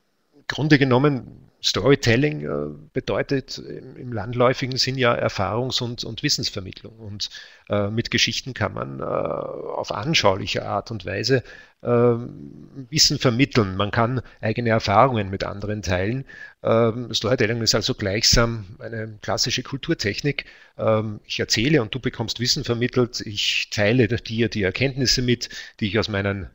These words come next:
Erfahrungen mit der Welt gewonnen habe. Äh, das ist die eine Seite von Storytelling. Äh, Storytelling hat aber auch etwas mit Identitätsbildung,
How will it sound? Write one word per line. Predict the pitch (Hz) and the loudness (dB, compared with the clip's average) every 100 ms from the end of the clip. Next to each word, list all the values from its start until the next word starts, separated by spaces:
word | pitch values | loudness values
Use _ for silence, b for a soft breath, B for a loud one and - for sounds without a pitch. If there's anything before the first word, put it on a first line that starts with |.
| - | -6
Erfahrungen | 98 101 90 110 113 107 98 B B B B | -2 2 2 2 2 -2 -2 B B B B
mit | 110 | -2
der | 104 | 0
Welt | 92 110 - | 2 2 0
gewonnen | 92 98 123 95 | -2 0 -2 2
habe. | 98 110 120 B B B | 2 4 2 B B B
Äh, | 107 110 107 104 - | 2 4 4 -2 -6
das | 107 120 - - | 0 4 6 6
ist | - - 117 - - - | 0 -4 0 0 0 0
die | 113 | 4
eine | 117 127 | 4 6
Seite | - 90 - | 6 6 -2
von | - 92 | -6 -6
Storytelling. | - 90 107 107 110 151 - B B | -2 0 0 2 2 0 -4 B B
Äh, | 120 117 | 4 4
Storytelling | - 123 151 147 135 | 6 6 6 4 2
hat | 147 | 4
aber | 127 127 | 4 4
auch | 127 | 2
etwas | 135 - 135 | -2 0 0
mit | 139 143 | 0 -2
Identitätsbildung, | 131 127 135 - 120 - - 107 95 95 87 | -2 0 0 2 4 4 2 -2 -2 -4 -6